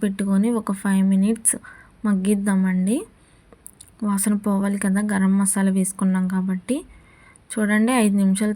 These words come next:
తర్వాత చూస్తే కుర్మా అయితే రెడీ అయిపోయిందండి. కొత్తిమీర చల్లేసుకుందాము. ఆయిల్ పైకి వచ్చేసింది కాబట్టి రెడీ అయిపోయింది.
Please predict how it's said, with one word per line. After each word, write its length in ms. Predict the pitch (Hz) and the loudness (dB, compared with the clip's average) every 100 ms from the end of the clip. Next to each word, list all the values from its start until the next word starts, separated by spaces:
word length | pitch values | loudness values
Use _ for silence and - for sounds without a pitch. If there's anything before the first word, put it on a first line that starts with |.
| 208 | -2
తర్వాత 260 | 202 208 202 | -2 -4 -4
చూస్తే 320 | 208 196 - 254 - _ _ _ _ _ - | -4 -6 -4 -6 -6 _ _ _ _ _ -2
కుర్మా 280 | 220 196 208 | 0 2 2
అయితే 200 | 208 196 220 214 | 2 2 -2 0
రెడీ 220 | 190 196 208 | -2 0 -2
అయిపోయిందండి. 720 | 202 196 196 190 185 185 202 370 - - _ _ - - | -4 0 0 2 0 0 0 -2 -8 -20 _ _ -20 -10
కొత్తిమీర 420 | - 196 202 208 208 | -6 -4 -2 0 0
చల్లేసుకుందాము. 760 | 196 190 196 196 - 202 190 196 262 226 | 0 0 0 -2 -2 0 2 0 0 0
ఆయిల్ 200 | 190 202 190 | 0 0 0
పైకి 200 | 196 196 | -2 -2
వచ్చేసింది 460 | 196 202 196 196 190 | -4 -4 -4 -2 -2
కాబట్టి 340 | 190 185 190 196 220 | -2 -2 -4 -4 -2
రెడీ 180 | 185 190 190 | -2 0 0
అయిపోయింది. 480 | 190 190 185 190 | -2 -4 -2 -2